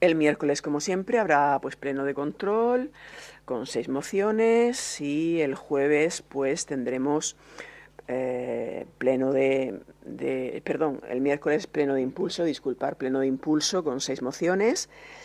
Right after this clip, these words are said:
y el jueves pleno de control, pues, con las, eh, preguntas al presidente de los portavoces de los grupos parlamentarios, nueve preguntas orales y cinco, y cinco interpelaciones. Desde nuestro grupo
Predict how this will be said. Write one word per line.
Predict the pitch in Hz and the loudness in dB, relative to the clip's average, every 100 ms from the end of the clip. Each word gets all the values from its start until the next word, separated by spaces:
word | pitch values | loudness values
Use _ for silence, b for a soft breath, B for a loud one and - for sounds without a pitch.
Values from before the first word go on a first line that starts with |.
| B B - | B B 2
y | 196 | 6
el | 190 | 6
jueves | - 190 196 214 | 4 4 4 0
pleno | - 151 160 170 156 143 127 - - | 4 4 6 6 4 4 -2 -8 -6
de | 151 147 | -2 0
control, | 151 160 185 196 240 - | 0 0 4 6 6 2
pues, | - 143 | -4 -6
con | - 143 123 | -6 -4 0
las, | 127 127 127 - | 0 -2 -4 -6
eh, | 123 113 87 - - | -4 -4 -4 -6 -4
preguntas | 113 123 131 135 - | -2 -2 -4 -6 -2
al | 123 123 120 | -2 -2 -6
presidente | - 123 135 139 165 190 214 | -8 -4 0 0 0 0 2
de | 214 | 2
los | 135 135 | 0 -4
portavoces | - 131 - 120 123 131 | -8 -8 -2 -2 -2 -4
de | 127 | -2
los | 131 | -2
grupos | 127 131 | -2 -4
parlamentarios, | 135 131 131 131 190 196 214 226 247 - B B B B | -2 -2 -2 0 4 4 6 4 2 -8 B B B B
nueve | 147 147 151 | 2 4 4
preguntas | 143 139 139 139 - | 2 0 0 -2 0
orales | 170 180 180 185 202 208 | 2 4 4 4 2 0
y | 135 | -4
cinco, | - 151 - - 147 139 - B B B B B - | -2 -4 -2 2 4 2 -2 B B B B B -2
y | 160 | -2
cinco | - 156 147 160 139 139 131 127 - | 0 0 0 2 4 4 2 0 -2
interpelaciones. | 147 143 131 127 120 - 143 113 101 - - - | -2 -2 -2 -2 -2 -2 -2 -2 -4 -8 -12 -8
Desde | 156 143 135 139 | -4 -2 -2 -2
nuestro | 135 - 139 | -2 -4 -4
grupo | 139 131 151 143 139 | -4 -2 0 2 2